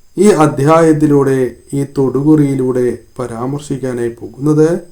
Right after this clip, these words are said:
അതിനായി ഏവരും ചെയ്യേണ്ടത്, തന്നിരിക്കുന്നതായ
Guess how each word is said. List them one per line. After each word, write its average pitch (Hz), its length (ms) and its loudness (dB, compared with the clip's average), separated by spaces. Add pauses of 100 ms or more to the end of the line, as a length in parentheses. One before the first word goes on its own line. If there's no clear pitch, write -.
(680)
അതിനായി 185 520 6
ഏവരും 147 540 4
ചെയ്യേണ്ടത്, 127 760 -2 (320)
തന്നിരിക്കുന്നതായ 190 1400 6